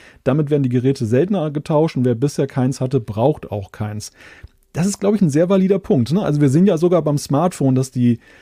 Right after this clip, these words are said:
dass die Intervalle, in denen die Leute sich neue Smartphones kaufen, immer länger werden, weil einfach, sag ich mal, das, das, die Geräte sind ja ein Stück weit auch ausentwickelt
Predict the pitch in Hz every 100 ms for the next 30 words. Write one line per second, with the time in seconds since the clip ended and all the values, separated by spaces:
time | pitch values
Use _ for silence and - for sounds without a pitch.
0 | - - - 139 135 123 123 160 139 131
1 | 135 120 127 151 139 135 139 127 123 127
2 | 131 - 139 - 139 135 - 175 143 165
3 | 139 113 113 151 185 127 127 127 - -
4 | 131 131 123 - - _ - 117 143 123
5 | - 123 - 117 120 131 117 143 156 127
6 | 143 127 - 156 151 131 117 139 196 127
7 | 101 107 135 196